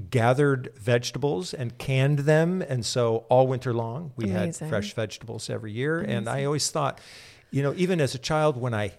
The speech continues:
Speaker 1: hated working in that garden, picking
Speaker 2: Mm-hmm.
Speaker 1: out those stones every year and doing everything we needed to do,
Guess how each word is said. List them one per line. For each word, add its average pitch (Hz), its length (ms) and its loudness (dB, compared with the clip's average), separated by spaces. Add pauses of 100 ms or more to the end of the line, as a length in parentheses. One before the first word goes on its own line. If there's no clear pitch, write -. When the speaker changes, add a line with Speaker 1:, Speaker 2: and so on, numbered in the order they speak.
Speaker 1:
hated 160 480 6
working 160 360 4
in 151 100 0
that 151 180 0
garden, 165 420 4
picking 139 300 -4
Speaker 2:
Mm-hmm. 131 80 0
Speaker 1:
out 135 120 -6
those 139 140 -4
stones 139 500 0
every 135 220 2
year 135 340 2
and 120 260 -2
doing 120 240 2
everything 123 360 2
we 113 80 0
needed 107 320 -2
to 117 60 -16
do, 139 340 6